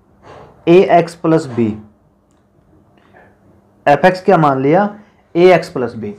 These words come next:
अब इस फंक्शन में क्या है, जब एक्स की वैल्यू वन पुट की तो उत्तर वन आया।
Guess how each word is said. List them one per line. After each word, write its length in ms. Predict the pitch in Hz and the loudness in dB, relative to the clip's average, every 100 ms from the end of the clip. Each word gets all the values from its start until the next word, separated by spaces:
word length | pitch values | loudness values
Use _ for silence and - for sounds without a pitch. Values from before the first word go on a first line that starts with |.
| _ _ _ _ _ - | _ _ _ _ _ -8
अब 140 | 156 | -4
इस 100 | 196 | -2
फंक्शन 280 | 190 175 202 | -4 -2 -2
में 180 | 202 196 | 0 0
क्या 140 | 160 | -2
है, 180 | 120 123 | -2 -4
जब 200 | 139 170 - | -4 -4 -6
एक्स 160 | 160 - | -8 -4
की 120 | 208 | 0
वैल्यू 240 | 196 196 | 2 2
वन 200 | 180 170 185 | 2 0 0
पुट 220 | 190 185 | -4 -6
की 180 | - 170 | -8 -4
तो 120 | 180 | -2
उत्तर 240 | 165 165 160 | -4 -2 -2
वन 180 | 143 123 | 0 -2
आया। 280 | 104 95 | -4 -8